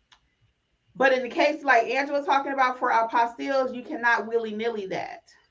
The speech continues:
It has to be a certain way. And if it's not, it will not be accepted. It will be rejected, okay? So you need to know how to notarize both ways, okay?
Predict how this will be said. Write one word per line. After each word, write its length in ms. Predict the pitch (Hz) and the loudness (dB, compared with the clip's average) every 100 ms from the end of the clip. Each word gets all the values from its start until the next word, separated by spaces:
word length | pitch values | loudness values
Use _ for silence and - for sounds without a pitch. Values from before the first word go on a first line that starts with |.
| _ | _
It 160 | - 220 | -6 -4
has 300 | 226 226 226 | 0 2 2
to 60 | 220 | -2
be 140 | 202 | -4
a 100 | 196 185 | -4 -2
certain 320 | 196 170 180 | -4 -4 -4
way. 400 | 185 165 156 - - | -2 -2 -4 -10 -12
And 160 | 180 | -10
if 180 | 180 175 | -8 -8
it's 160 | 175 185 | -10 -2
not, 340 | 202 196 - | 2 2 0
it 100 | 185 | -8
will 140 | 185 | -6
not 260 | 180 175 170 | -2 -2 -2
be 120 | 170 | -6
accepted. 460 | 165 - 185 185 165 | -8 -8 -8 -6 -8
It 100 | 175 | -6
will 120 | 175 | -8
be 120 | 175 | -8
rejected, 500 | 165 160 160 160 - - _ - | -10 -8 -10 -12 -16 -20 _ -20
okay? 200 | 170 170 - _ | -14 -14 -16 _
So 120 | 247 | 0
you 120 | 233 | 0
need 140 | 254 277 | 0 -2
to 80 | |
know 120 | 285 277 | 4 6
how 120 | 254 | 6
to 60 | |
notarize 520 | 233 220 214 190 190 180 | 4 2 6 6 4 -2
both 460 | 170 190 202 196 | -2 2 2 0
ways, 400 | - 151 - - _ _ _ _ _ | -10 -10 -10 -16 _ _ _ _ _
okay? 180 | 247 | -14